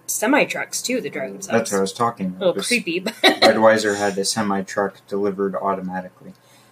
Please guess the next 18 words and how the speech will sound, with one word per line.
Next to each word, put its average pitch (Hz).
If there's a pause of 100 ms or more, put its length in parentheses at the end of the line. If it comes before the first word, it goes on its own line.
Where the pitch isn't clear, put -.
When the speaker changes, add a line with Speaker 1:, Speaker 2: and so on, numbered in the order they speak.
(300)
Speaker 2:
And, 98
um, 92 (760)
there 113
are 104
too -
many 123
benefits 101
for 101
any 104
company 98
in 95
the 92
right 98
mind 95
to -
pass -
up 92
automation. 92